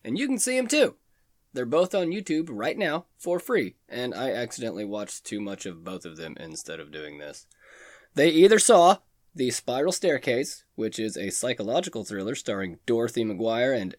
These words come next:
Ethel Barrymore, or, I really hope this is the case, The Bandit of Sherwood Forest, a Robin Hood-esque movie about old English dudes doing Robin Hood shit.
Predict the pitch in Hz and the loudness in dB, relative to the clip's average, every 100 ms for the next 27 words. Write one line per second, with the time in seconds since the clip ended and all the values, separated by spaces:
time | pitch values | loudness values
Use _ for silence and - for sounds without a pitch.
0 | - 131 - 113 90 127 131 117 110 110 | -2 0 2 -2 0 4 4 4 0 0
1 | 120 165 - _ _ _ _ _ _ - | 2 0 -2 _ _ _ _ _ _ 4
2 | 240 262 196 208 - _ _ - - 107 | 10 12 12 8 2 _ _ -14 -6 2
3 | 160 147 143 135 139 131 110 151 147 156 | 4 6 4 2 -2 -2 -4 4 4 4
4 | - _ _ _ _ _ _ - 104 160 | -4 _ _ _ _ _ _ -4 -2 4
5 | 151 175 175 175 156 127 - 147 147 143 | 6 6 6 4 2 0 2 4 6 4
6 | 127 - 127 107 - - - _ _ _ | 2 2 4 4 0 -8 -12 _ _ _
7 | _ _ _ 104 101 127 143 131 135 - | _ _ _ -6 -2 0 0 0 0 2
8 | 139 - 117 120 123 135 107 107 107 - | 0 0 0 2 2 0 0 -2 -2 -2
9 | 120 123 123 131 120 120 120 123 135 117 | -2 0 0 0 -2 0 2 2 -2 0
10 | 117 120 120 117 104 101 82 98 - | 2 2 2 2 0 -4 -4 -6 -6